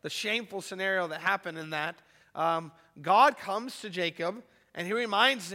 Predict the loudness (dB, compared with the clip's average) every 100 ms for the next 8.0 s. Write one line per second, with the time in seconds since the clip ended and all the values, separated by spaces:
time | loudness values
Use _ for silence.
0 | -12 -14 -2 0 0 -2 -2 -2 -6 -8
1 | -10 -2 -2 -2 -6 -10 -18 _ _ -10
2 | -8 -2 -2 -2 -4 -2 -2 -4 -14 -6
3 | -6 -6 -12 -4 -2 -2 -4 _ _ _
4 | -4 -4 -4 -6 -6 -4 -6 -6 -6 -4
5 | -4 -6 -6 -8 -14 -8 -6 -6 -6 -4
6 | -2 -2 -4 -14 _ _ -12 -8 -6 -6
7 | -2 0 0 -2 -2 0 0 0 -4